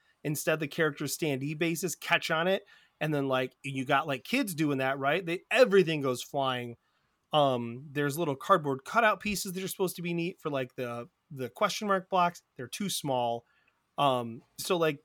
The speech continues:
essentially they took a neat idea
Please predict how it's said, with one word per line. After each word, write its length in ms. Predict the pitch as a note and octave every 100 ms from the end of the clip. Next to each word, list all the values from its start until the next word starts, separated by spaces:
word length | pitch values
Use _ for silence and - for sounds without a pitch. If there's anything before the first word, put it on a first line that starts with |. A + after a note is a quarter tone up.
| -
essentially 500 | F3 E4 B3 A#3 F#3
they 160 | D#3
took 420 | C#3+ - F3+ - - _ _ _ _ _ _ _
a 60 | D#3+
neat 200 | E3 G3+
idea 720 | F3 D3+ C#3+ A#3 D#3 C3